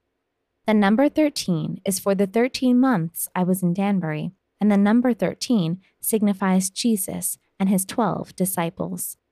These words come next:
It is the number of restoration through indemnity. In the West,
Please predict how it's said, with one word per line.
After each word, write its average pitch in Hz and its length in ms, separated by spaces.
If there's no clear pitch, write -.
It 277 100
is 330 200
the 349 100
number 190 400
of 190 160
restoration 180 960
through 202 160
indemnity. 180 720
In 262 100
the 320 80
West, 175 480